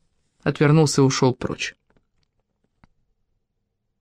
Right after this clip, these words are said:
В полном смятении я поднималась по лестнице, думая, что мне повезло больше, чем Лиле.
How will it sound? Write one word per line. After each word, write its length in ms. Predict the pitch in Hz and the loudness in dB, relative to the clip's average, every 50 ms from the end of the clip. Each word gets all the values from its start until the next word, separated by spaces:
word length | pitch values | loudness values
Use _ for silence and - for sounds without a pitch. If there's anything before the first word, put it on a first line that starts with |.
| _ _ _ | _ _ _
В 120 | - - | -18 -6
полном 300 | - 233 226 214 202 190 | 0 2 4 4 4 2
смятении 540 | - - 196 190 - 226 226 208 190 175 170 | 2 2 0 0 2 2 4 4 4 4 4
я 180 | 160 180 175 | 2 2 2
поднималась 500 | 165 - 170 160 170 170 170 170 170 165 | 2 2 2 4 4 4 4 4 2 0
по 120 | - - 185 | 2 2 2
лестнице, 500 | 185 196 185 - - 156 139 - 156 143 | 4 4 2 2 0 0 0 2 0 2
думая, 340 | 139 165 170 165 160 156 147 | 2 4 4 4 4 2 0
что 220 | - - 160 147 | 0 0 2 2
мне 200 | 143 151 165 165 | 4 4 4 2
повезло 380 | 160 160 151 160 156 156 170 170 | 2 2 2 2 2 2 2 2
больше, 320 | 160 185 190 175 - 180 | 4 4 2 2 2 0
чем 200 | - - 196 196 | 2 2 4 4
Лиле. 340 | 202 214 196 165 151 143 | 4 4 4 2 2 0